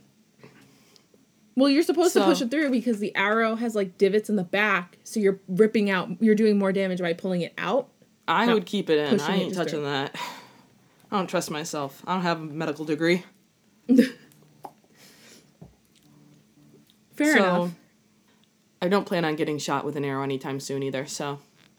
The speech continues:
Speaker 1: Aw, but it sounds like so much fun. I'm just kidding.
Speaker 2: Mm.
Speaker 1: Don't shoot me with an arrow, please. Actually, it sounds like a fun way to die.
Speaker 2: <laughs> I'm like, "Does it, though?" <laughs>
Speaker 1: That is a Yelena quote, actually,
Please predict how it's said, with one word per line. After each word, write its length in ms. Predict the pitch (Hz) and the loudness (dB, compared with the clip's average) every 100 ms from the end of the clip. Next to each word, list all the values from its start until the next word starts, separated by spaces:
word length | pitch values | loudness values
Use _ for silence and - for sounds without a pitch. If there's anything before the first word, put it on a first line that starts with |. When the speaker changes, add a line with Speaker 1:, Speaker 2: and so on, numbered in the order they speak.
| _ - | _ -10
Speaker 1:
Aw, 240 | 247 233 240 | -4 0 0
but 120 | 254 | -4
it 100 | 240 | -8
sounds 200 | 277 285 | -10 -8
like 100 | 285 | -10
so 100 | 285 | -10
much 160 | 294 - | -12 -12
fun. 460 | 330 320 254 247 _ _ _ - | -16 -12 -14 -16 _ _ _ -10
I'm 120 | 202 | -4
just 140 | 226 - | -2 2
kidding. 260 | 247 247 | 4 4
Speaker 2:
Mm. 40 | 208 | 2
Speaker 1:
Don't 340 | 202 202 202 | 0 -2 -6
shoot 160 | 208 185 | -10 -8
me 100 | 190 | -8
with 100 | 202 | -8
an 60 | |
arrow, 180 | 175 180 | -10 -10
please. 200 | 190 - - - | -10 -10 -12 -14
Actually, 260 | 392 392 466 | -10 4 4
it 80 | 392 | 4
sounds 160 | 339 | 0
like 100 | 349 | 0
a 40 | 349 | -2
fun 220 | 285 294 | -2 -2
way 120 | 302 | 0
to 80 | 247 | 0
die. 360 | 269 233 202 - - | 0 0 0 -4 4
Speaker 2:
<laughs> 100 | 277 403 480 302 403 | 6 6 6 6 6
I'm 140 | 262 269 | 6 6
like, 220 | 254 254 | 4 4
"Does 200 | 262 285 | 4 4
it, 140 | 277 | 0
though?" 560 | 277 269 269 - 269 254 269 - _ _ - _ _ _ 240 | 0 2 0 0 -4 -4 -12 -12 _ _ -20 _ _ _ 6
<laughs> 560 | 269 440 320 - 381 - 415 | 6 6 0 2 0 0 2
Speaker 1:
That 180 | 226 254 | 6 6
is 140 | 262 | 6
a 40 | 233 | 6
Yelena 560 | 226 208 196 196 214 | 6 6 6 2 2
quote, 460 | 220 254 247 254 - | 2 4 6 4 -2
actually, 760 | 247 247 254 262 254 247 254 | -6 -6 -6 0 2 2 0